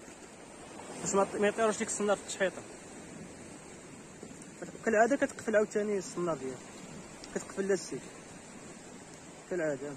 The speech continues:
فهمتي؟ ديما لاستيك كيتقفل. هاهو دابا هو تقفل لاستيك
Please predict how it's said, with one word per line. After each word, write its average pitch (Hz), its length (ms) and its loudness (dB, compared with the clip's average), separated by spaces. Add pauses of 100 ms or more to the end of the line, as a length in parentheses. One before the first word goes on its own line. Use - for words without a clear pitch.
فهمتي؟ 143 260 -4
ديما 202 180 2
لاستيك 190 320 -2
كيتقفل. - 440 -6
هاهو 135 100 -2 (3000)
دابا 151 160 0
هو 170 120 4
تقفل 151 360 -4
لاستيك 139 340 -4